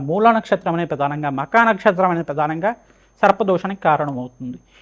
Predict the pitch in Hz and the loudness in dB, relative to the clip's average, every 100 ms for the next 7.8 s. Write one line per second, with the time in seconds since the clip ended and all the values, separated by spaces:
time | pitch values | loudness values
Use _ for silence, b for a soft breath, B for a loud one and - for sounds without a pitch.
0 | b 196 220 220 220 202 170 - 196 202 | b 2 4 2 0 -2 -4 -4 -4 -2
1 | 180 180 196 180 202 196 185 185 180 226 | 0 0 0 0 -2 2 4 4 0 -6
2 | 175 165 _ b b 135 120 180 208 240 | -6 -8 _ b b -14 -4 0 2 4
3 | 226 214 214 175 165 170 - 160 160 156 | 4 2 0 -2 0 0 0 -2 0 0
4 | 156 165 175 139 _ b - 147 160 160 | -2 0 0 0 _ b -2 4 4 2
5 | 156 151 131 156 156 196 165 151 156 147 | -2 -2 0 0 -2 -6 -6 -4 -2 0
6 | 156 156 185 180 147 143 135 123 127 127 | 0 0 -2 -4 -6 -6 -6 -6 -8 -12
7 | 131 - - - 143 - 180 165 | -16 -16 -18 -8 -8 -6 -4 -2